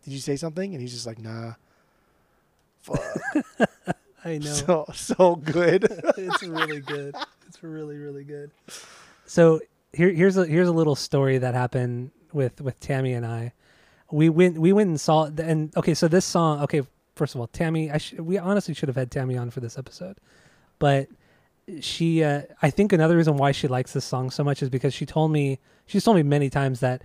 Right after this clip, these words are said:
Speaker 2: she feels like Alex Greenwald wrote this song for her, like, personally wrote it for her, even though they had never met. Like, that's kinda how crazy it was. Because she, she likes the lyrics so much and she loves him so much, she thought this was written about her specifically.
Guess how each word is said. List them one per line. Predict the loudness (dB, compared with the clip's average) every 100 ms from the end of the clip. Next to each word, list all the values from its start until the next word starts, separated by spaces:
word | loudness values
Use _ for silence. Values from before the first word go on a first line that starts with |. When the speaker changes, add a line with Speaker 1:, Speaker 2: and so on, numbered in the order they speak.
| -18 -20 _ _
Speaker 2:
she | -2 0
feels | 4 4 6
like | 2 2 0
Alex | 0 0 -4
Greenwald | -4 -2 2 2 0 0
wrote | 2 2 2
this | -2
song | 0 -2 -2
for | -2 -4
her, | -2 -10 -12 _ _
like, | -6 -4
personally | 2 2 4 0 2
wrote | 4 4
it | 4
for | 0 -4 -4
her, | -6 -12 _ _ _
even | -2 2
though | 4
they | 4 4
had |
never | 2 -2 -2
met. | -4 -8 _ _ _ -4
Like, | 0
that's | 2 0
kinda | -2 0
how | 0
crazy | -2 -2 -2 -2
it | -4
was. | -6 -10 -12 -20 _ _ _ _ _ _ _ -6
Because | 0 2
she, | 2 -2
she | 0 0
likes | 2 2 0
the |
lyrics | -2 -2 -2
so | -2
much | 0 0 -2
and | -8 -8 -10
she | -6 -2
loves | 0 -2
him | -4 -6
so | -4 -4
much, | -2 -4 -6 _ _ _ _
she | -8 -4
thought | 0 2
this | 2 -2
was | -4
written | 0 0
about | 0 -4 -2
her | -6
specifically. | -6 -10 -10 -10 -14 -18